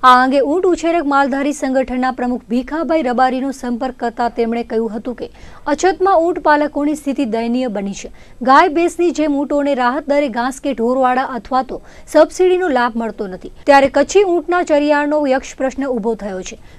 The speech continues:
ખારાઈ ઊંટ તો દરિયા કિનારે ચેરિયાનું ચરિયાણ કરી લેતા હોય છે, પણ પાણીની સમસ્યા તમામ ઊંટો માટે એક સમાન છે.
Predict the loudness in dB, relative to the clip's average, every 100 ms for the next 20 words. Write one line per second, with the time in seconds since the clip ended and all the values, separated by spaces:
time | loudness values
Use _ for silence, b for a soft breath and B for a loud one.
0 | 0 4 4 4 0 -2 -2 2 2 2
1 | 0 0 0 0 0 0 0 0 0 -2
2 | -2 0 -2 -4 -4 -2 -4 -6 -8 -8
3 | -10 -12 -16 b b -2 2 4 4 4
4 | 2 0 0 -2 0 0 0 0 0 0
5 | -2 -2 0 0 -2 0 -2 -4 -8 -6
6 | -6 -8 -12